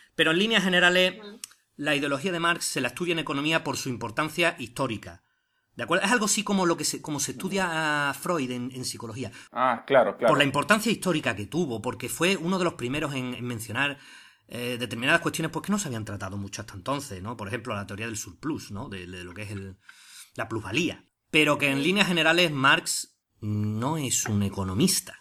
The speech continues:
Speaker 3: Yo estudié en, en San Marcos, hice una maestría ahí y me intentaron adoctrinar al marxismo, ¿no? Este, y me hicieron, me hicieron leer a Marx y pude entender algunas cosas que antes no entendía. Y sí, de hecho me despejé algunos prejuicios,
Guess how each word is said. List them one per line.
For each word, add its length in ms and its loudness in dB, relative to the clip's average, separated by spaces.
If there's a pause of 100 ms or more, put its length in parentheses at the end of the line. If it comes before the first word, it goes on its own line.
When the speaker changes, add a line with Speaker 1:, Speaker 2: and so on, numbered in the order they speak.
(120)
Speaker 3:
Yo 460 4
estudié 400 2
en, 280 2
en 220 -6
San 180 -4
Marcos, 340 4
hice 120 -4
una 100 -2
maestría 440 -2
ahí 260 -2
y 160 -8
me 160 -6
intentaron 640 2
adoctrinar 640 4
al 420 0
marxismo, 540 -2
¿no? 200 -10 (500)
Este, 340 -6
y 260 -6
me 160 -8
hicieron, 440 2
me 140 -4
hicieron 200 4
leer 180 10
a 60 10
Marx 480 10
y 60 0
pude 260 4
entender 400 6
algunas 280 6
cosas 320 2
que 100 2
antes 220 2
no 80 -4
entendía. 800 2
Y 80 -2
sí, 160 -10
de 100 -10
hecho 160 -4
me 100 -2
despejé 280 -2
algunos 200 2
prejuicios, 460 -2